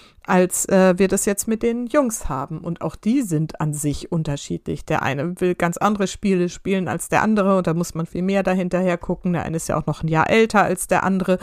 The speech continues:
Da kommen jetzt schon andere Qualitäten wieder dazu. Also es ist einfach ein ständiger Prozess, den wir versuchen, möglichst für alle gemeinsam gesund, und das ist vielleicht das Wichtigste, gesund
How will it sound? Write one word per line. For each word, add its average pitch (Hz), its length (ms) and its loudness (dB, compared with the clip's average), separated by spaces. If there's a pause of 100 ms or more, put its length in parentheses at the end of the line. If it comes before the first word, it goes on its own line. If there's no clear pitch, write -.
(400)
Da 156 120 0
kommen 165 260 2
jetzt 151 160 -2
schon 160 160 -2
andere 208 260 2
Qualitäten 185 840 0
wieder 175 260 2
dazu. 180 560 -2 (320)
Also 196 220 2
es 220 200 -2
ist 302 340 0
einfach 247 680 0
ein 202 280 0
ständiger 269 840 -4
Prozess, - 840 -4
den 196 220 -4
wir 190 140 -4
versuchen, 220 920 -2
möglichst 214 880 -4 (500)
für - 260 -2
alle 254 540 6 (340)
gemeinsam 226 1200 2 (720)
gesund, 220 720 2
und 220 120 2
das - 140 0
ist - 100 -4
vielleicht 233 260 0
das - 140 -4
Wichtigste, - 520 -2
gesund 254 760 2